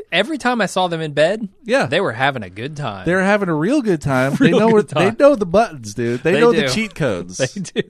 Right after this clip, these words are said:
Speaker 2: You know what I'm saying?
Speaker 1: Yep.
Speaker 2: So they could have had a, pr-, a pretty nice night together,
Speaker 1: Right.
Speaker 2: and,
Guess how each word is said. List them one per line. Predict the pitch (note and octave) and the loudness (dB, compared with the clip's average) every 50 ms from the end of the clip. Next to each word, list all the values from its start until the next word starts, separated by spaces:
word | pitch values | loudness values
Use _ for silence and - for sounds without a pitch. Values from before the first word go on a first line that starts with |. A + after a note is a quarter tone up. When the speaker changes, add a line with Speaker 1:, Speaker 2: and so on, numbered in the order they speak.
| - - | -4 -4
Speaker 2:
You | D3+ D#3 | -2 0
know | E3 F3 | 0 0
what | F3+ F3 | 0 -2
I'm | |
saying? | - - F#3+ F#3+ G3 G3 G3+ G#3 - - - - - _ | -2 -2 -2 -2 -2 -2 -4 -6 -8 -12 -18 -20 -20 _
Speaker 1:
Yep. | - C#3+ D3 E3 F#3+ F3 - - - _ _ _ _ | -4 -2 -2 0 -2 -4 -10 -14 -20 _ _ _ _
Speaker 2:
So | - - - G3 G3 F#3+ F#3 F3+ F3 F3 F3 E3+ - _ _ _ _ _ _ _ _ _ _ _ - | -14 -6 0 2 2 4 4 4 2 2 0 -2 -6 _ _ _ _ _ _ _ _ _ _ _ -10
they | D#3 C3+ D#3+ F3 F3+ F#3+ F#3+ F#3 - _ - - | -4 0 2 2 2 2 0 -2 -6 _ -8 -2
could | - G#3 A#3 | 0 2 2
have | A#3+ G#3 | 2 2
had | G3+ G#3 G#3+ G#3+ G#3 | 0 0 0 0 0
a, | F#3+ - F#2+ - C#3 | -2 -6 -12 -16 -12
pr-, | - - | -8 -4
a | - D3+ | -4 -4
pretty | C#3 - - G#3 A3+ B3 | -4 -4 -6 -6 -6 -4
nice | A3+ A3+ A3+ G#3+ - - | -4 -4 -4 -6 -8 -8
night | F3 A#2+ F2 - - | -10 -10 -10 -10 -12
together, | - G2 F#2 F#2+ F#2 F2+ F#2 F#2 F#2+ G2+ - | -12 -10 -8 -6 -4 -4 -4 -6 -6 -8 -6
Speaker 1:
Right. | - G#2+ G#2 | -6 -4 -4
Speaker 2:
and, | A#2+ A#2 A#2 A#2+ A2 - | -4 -4 -6 -8 -10 -14